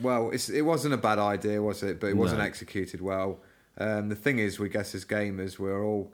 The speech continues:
Speaker 1: guilty. We didn't know what we wanted, but this experiment by Nintendo basically created the Switch.
Speaker 2: Yes, very much.
Speaker 1: Um, the reliance on the Wii remotes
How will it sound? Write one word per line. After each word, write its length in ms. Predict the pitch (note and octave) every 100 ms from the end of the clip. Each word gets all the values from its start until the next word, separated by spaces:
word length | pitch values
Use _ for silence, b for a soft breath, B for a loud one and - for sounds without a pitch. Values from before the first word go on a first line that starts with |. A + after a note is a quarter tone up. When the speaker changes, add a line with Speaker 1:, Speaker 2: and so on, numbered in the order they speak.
| -
Speaker 1:
guilty. 400 | G#2 G2 - F#2
We 100 | F#2+
didn't 160 | G2+ E2+
know 160 | G2
what 180 | F#2 G2
we 80 | E2
wanted, 440 | F2+ F#2 F2+ F2 E2
but 100 | E2
this 160 | F2+
experiment 680 | G2 - - G#2+ G2 F#2 -
by 160 | F#2+ F#2
Nintendo 520 | F2+ F2 G2 F#2+ F2+
basically 420 | F#2+ F#2 D#2 F2
created 360 | - G#2+ G2+ G2+
the 60 |
Switch. 460 | - - - - -
Speaker 2:
Yes, 200 | B2 D#3+
very 200 | - F2+
much. 440 | A2+ F3 F#2+ - - -
Speaker 1:
Um, 460 | G2+ G2+ G2+ G2 F#2+ -
the 100 | A2
reliance 400 | A2 B2+ A#2+ G#2+
on 120 | G#2
the 60 | G2+
Wii 200 | G#2+ G#2
remotes 540 | G2+ G2+ F#2+ -